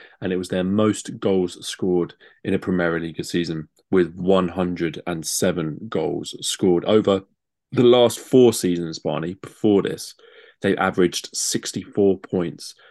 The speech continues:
per season. This is fourteen more points than that. They drew three three with Sp-, with Sporting on the first game of the season, and they won their next two to get into the top three, and they haven't left the top three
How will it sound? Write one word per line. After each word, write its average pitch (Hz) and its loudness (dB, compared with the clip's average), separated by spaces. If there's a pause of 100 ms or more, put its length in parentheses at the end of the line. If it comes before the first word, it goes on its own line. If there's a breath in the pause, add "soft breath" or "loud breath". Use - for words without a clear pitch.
(160 soft breath)
per 92 2
season. 82 0 (300 soft breath)
This 120 4
is 98 2
fourteen 104 2
more 90 -2
points 87 -6
than 85 -12
that. 82 -6 (380 loud breath)
They 98 4
drew 110 4
three 147 2
three 104 2
with 95 -4
Sp-, - -2
with 104 -2
Sporting 101 0
on 90 -2
the 90 -4
first - -2 (260)
game 85 -6 (340 soft breath)
of 92 0
the 87 -6
season, 82 -2 (260 soft breath)
and 87 0
they 90 4
won 95 2
their 92 2
next 104 -2
two 85 0
to 85 -6
get 90 -2
into 80 -8
the 87 -8
top - -10
three, 82 -6
and 85 -6
they 85 -6
haven't 110 -2
left 90 0
the 90 -6
top - -8
three 80 -4